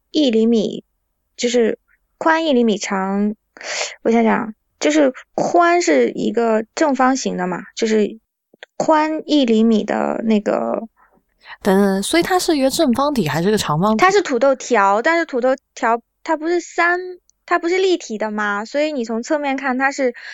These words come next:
Speaker 1: 它是方正一厘米，然后长度大概是约七厘米吧。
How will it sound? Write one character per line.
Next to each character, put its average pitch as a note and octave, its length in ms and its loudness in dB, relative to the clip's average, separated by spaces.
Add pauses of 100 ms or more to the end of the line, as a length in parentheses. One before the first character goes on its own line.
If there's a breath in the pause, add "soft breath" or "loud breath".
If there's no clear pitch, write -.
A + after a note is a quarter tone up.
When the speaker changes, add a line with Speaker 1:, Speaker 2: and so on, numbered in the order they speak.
(180 loud breath)
Speaker 1:
它 D#4+ 180 2
是 D4+ 140 -2
方 D4+ 360 -2
正 D4+ 280 0
一 C#4 120 -4
厘 A#3 160 2
米， G#3+ 280 -2
然 G#3+ 140 0
后 A3+ 120 0
长 G3+ 400 -4
度 C#4+ 160 0
大 C#4 160 4
概 B3 180 2
是 A#3+ 340 -2
约 B3 340 2
七 - 280 -4
厘 A3 160 2
米 G#3 160 -2
吧。 - 140 -2